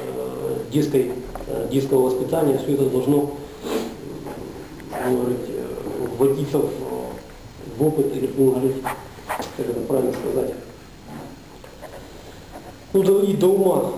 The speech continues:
той молодежи, начиная с детского возраста, что выпивка, э, будем говорить, ну, как раньше у нас, э, писали наши поэты, да, что такое хорошо, что такое плохо.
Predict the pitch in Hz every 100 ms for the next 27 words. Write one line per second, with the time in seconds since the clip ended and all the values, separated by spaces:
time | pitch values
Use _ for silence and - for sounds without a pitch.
0 | - 160 156 156 160 196 180 - - -
1 | - - - - - - - - 131 143
2 | 151 131 147 - 135 127 117 - - -
3 | - - - - - - - - - -
4 | 131 180 202 151 - - - - - -
5 | - - - - - - - - - -
6 | - - 123 127 135 127 123 - 151 -
7 | - - - - - - 139 139 120 127
8 | 127 - - - - - - - - -
9 | - - - - - 143 165 147 147 -
10 | - 160 156 - - 180 175 - 156 156
11 | 143 160 156 190 - 143 131 127 -